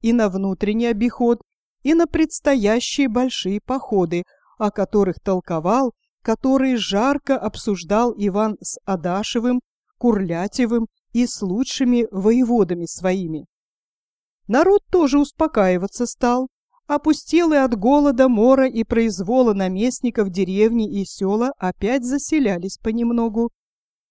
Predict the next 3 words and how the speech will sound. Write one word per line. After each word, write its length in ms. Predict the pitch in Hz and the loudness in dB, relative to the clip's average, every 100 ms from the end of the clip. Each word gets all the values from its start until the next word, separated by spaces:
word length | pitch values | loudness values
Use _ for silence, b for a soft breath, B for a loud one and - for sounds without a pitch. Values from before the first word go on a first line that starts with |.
| _ _ _ - | _ _ _ -8
Вольнолюбивы 880 | 180 202 190 185 180 160 220 240 208 | -2 0 0 -2 -2 -2 -2 -2 -2
селяне 520 | - 214 196 185 175 | -4 -2 0 -2 -4
московские. 800 | 180 180 - 196 175 - 165 | -4 -6 -2 -2 -2 -10 -10